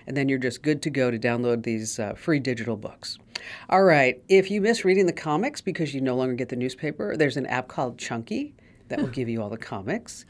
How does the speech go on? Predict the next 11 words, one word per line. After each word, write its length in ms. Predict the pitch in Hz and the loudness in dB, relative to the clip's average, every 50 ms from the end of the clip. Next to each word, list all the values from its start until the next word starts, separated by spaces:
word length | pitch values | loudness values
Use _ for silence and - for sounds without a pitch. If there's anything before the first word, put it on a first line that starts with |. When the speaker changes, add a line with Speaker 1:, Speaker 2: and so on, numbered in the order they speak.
| - - - - - - - - - _ - - | -20 -20 -20 -20 -20 -20 -20 -20 -20 _ -4 0
Speaker 1:
Uh, 220 | 156 160 160 156 - | 2 4 4 2 2
it's 120 | - - | 0 0
so 180 | - 208 208 226 | 2 4 4 4
fun. 380 | 220 - 147 120 113 113 113 - | 4 4 4 4 4 4 2 0
And 120 | 165 170 | 2 4
then 140 | 190 208 220 | 4 4 4
you 60 | 208 | 2
can 120 | - 190 | 2 2
also 380 | 196 202 220 - - 233 202 175 | 2 2 2 2 4 4 4 2
transform 480 | - - - 180 175 175 175 - 190 175 | 2 0 0 2 2 2 0 0 0 2
that 140 | 165 156 | 2 2